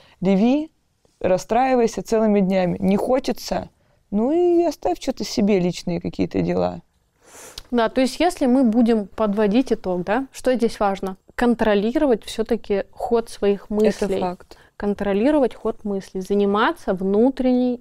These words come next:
Speaker 2: дисциплиной, дисциплинировать себя. Не позволять себе уходить в чувство жертвы, не позволять, не разрешать, если вам это не нравится, конечно, не разрешать себе, там, опять же,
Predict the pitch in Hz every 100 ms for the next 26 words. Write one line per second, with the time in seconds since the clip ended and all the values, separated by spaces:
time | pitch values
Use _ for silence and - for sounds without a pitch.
0 | _ 208 - - - 208 196 185 202 -
1 | 208 - 190 190 226 240 208 - 202 190
2 | 185 - _ _ - - - 226 247 240
3 | 196 190 196 196 226 277 - 196 180 214
4 | - - 196 185 220 - 208 - 208 190
5 | 196 190 - - 185 - - _ 208 220
6 | 240 233 196 190 190 202 254 - 208 220
7 | 208 190 247 - 202 - 202 196 214 220
8 | 220 208 202 170 175 - - 190 185 -
9 | 196 202 240 233 190 214 - 214 185 -
10 | - 175 196 277 330 - - - - 190
11 | 202 202 214 190 196